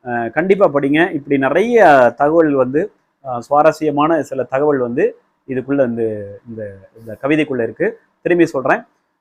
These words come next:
ஆ, குறுந்தொகையில பாடல் எண் முப்பத்திரெண்டு, ஆ, தலைவன் கூற்று, குறிஞ்சித்திணை. இந்த பாடலை பாடியவர் அல்லூர் நன்முள்ளையார். துறை பின்னின்றான் கூறியது.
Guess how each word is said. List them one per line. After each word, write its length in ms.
ஆ, 280
குறுந்தொகையில 680
பாடல் 340
எண் 300
முப்பத்திரெண்டு, 840
ஆ, 100
தலைவன் 460
கூற்று, 460
குறிஞ்சித்திணை. 680
இந்த 140
பாடலை 400
பாடியவர் 580
அல்லூர் 360
நன்முள்ளையார். 640
துறை 360
பின்னின்றான் 640
கூறியது. 480